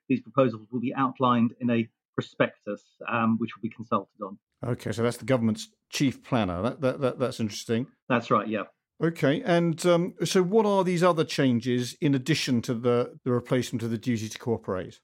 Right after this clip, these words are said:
Speaker 1: Yeah, so the main thing, Richard, is to replace joint strategic plans, current system, with what they're calling, um, voluntary spatial development strategies, and these will be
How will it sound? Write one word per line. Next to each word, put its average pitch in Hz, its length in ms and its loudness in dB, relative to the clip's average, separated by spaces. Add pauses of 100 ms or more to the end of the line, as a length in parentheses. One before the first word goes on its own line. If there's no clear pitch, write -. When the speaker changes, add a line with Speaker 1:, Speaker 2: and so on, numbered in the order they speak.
(120)
Speaker 1:
Yeah, 117 160 4
so 147 220 2
the 143 80 4
main 180 320 6
thing, 113 200 2
Richard, 120 320 0
is 135 260 -4 (100)
to 131 160 4 (260)
replace 139 640 2
joint 143 240 4
strategic 120 440 -4 (120)
plans, 123 520 -4 (280)
current 113 240 0
system, 127 400 -10 (400)
with 135 220 6 (100)
what 143 220 -2
they're 131 100 2
calling, 131 720 2
um, 127 360 0
voluntary 131 520 0
spatial 123 480 -4
development 117 500 -6
strategies, 98 600 -10 (440)
and 113 120 4
these 120 220 2
will 110 120 -16
be 113 280 2